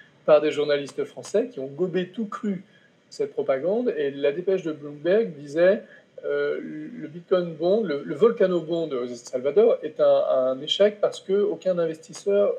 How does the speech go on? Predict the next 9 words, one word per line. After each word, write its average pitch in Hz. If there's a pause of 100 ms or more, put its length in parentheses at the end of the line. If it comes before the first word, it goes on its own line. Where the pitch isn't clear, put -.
(100)
euh, 73 (140)
n'y 165
a 175
souscrit - (440)
et 139
n'en 151
a 165
voulu. 160 (560)
Mais 151